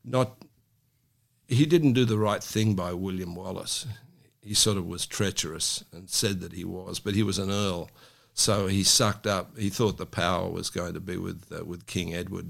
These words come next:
and that whole thing. And really, you know, he should have stuck with, uh, with, he should have stuck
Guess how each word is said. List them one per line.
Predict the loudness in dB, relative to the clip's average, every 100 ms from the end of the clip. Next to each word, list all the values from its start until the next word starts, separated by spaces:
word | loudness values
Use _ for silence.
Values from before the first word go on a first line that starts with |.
| -12
and | -16 -14
that | -10
whole | -6 -6 -8
thing. | -10 -10 -10 -12 -16 _ _ _
And | -4 -2 2
really, | 2 2 0 -4 -8
you |
know, | -8 -2
he | 0
should | 0 -2 0
have | 0
stuck | 0 -2 -6 -10
with, | -20 -20 _ -18
uh, | -12 -12 -10
with, | -10 -12 -16 _
he | 0
should | 4 4
have | 4
stuck | 4 4 -2 -4